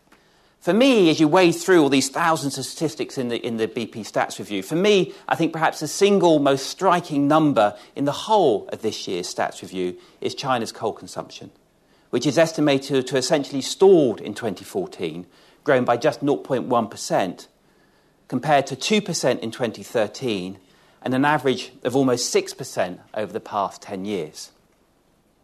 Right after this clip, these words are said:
So what's driving this pause in the growth, uh, uh, of China's coal consumption?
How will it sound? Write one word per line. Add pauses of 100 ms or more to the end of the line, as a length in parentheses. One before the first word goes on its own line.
(1000)
So
what's
driving (100)
this
pause (220)
in
the
growth,
uh,
uh,
of
China's
coal
consumption?